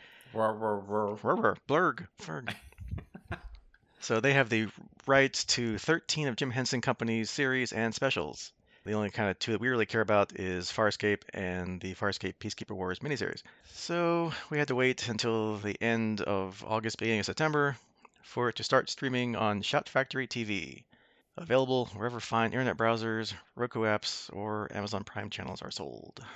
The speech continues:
Speaker 2: Free plug.
Speaker 1: The, <laughs> yeah, th-, th-, there's our kickback right there. The, the good news is that if you're willing to deal with commercials,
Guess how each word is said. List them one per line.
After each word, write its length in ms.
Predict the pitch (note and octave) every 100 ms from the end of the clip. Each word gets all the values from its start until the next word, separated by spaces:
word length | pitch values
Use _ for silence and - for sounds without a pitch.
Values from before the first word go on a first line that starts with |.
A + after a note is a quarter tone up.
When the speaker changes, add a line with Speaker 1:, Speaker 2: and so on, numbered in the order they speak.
| - - - _ _
Speaker 2:
Free 180 | - G#2+
plug. 400 | G2 G2 F#2+ F#2+ - _ C3
Speaker 1:
The, 160 | C#3 - - - - - - - -
<laughs> 640 | _ _ _ _ _ _
yeah, 340 | A2 G2+ F2+ - -
th-, 160 | F#2
th-, 120 | G2 F#2+
there's 160 | F#2+
our 40 | -
kickback 460 | - - F2 F2
right 140 | F2+ F#2
there. 180 | F2 - -
The, 120 | -
the 160 | A2 D#3
good 240 | D#3+ D#4+
news 200 | F#3+ A#2+
is 220 | A#2 A2 G#2+
that 220 | A2 -
if 200 | A2 -
you're 160 | A2+ G#2+
willing 240 | B2 C3+
to 100 | B2
deal 140 | A2+ A#2+
with 120 | G#2
commercials, 600 | A2 B2 B2 G2 G2